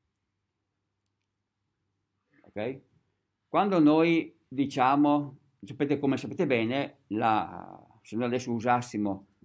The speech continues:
un tester sui, i, le, le due,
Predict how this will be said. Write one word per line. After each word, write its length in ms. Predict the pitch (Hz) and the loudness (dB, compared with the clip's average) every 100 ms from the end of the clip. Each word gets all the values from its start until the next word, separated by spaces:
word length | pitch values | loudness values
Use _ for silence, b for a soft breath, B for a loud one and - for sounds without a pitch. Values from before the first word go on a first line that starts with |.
| - | -8
un 200 | 113 110 | -6 -2
tester 520 | 131 127 127 107 95 | 0 0 -4 -6 -6
sui, 640 | - 123 117 104 101 95 - _ _ _ _ _ | -8 -6 -4 -2 -2 -4 -10 _ _ _ _ _
i, 240 | 101 95 | -10 -8
le, 300 | 92 87 98 95 | -10 -12 -14 -10
le 160 | 98 | -6
due, 440 | 104 120 110 104 | -2 -2 -2 -4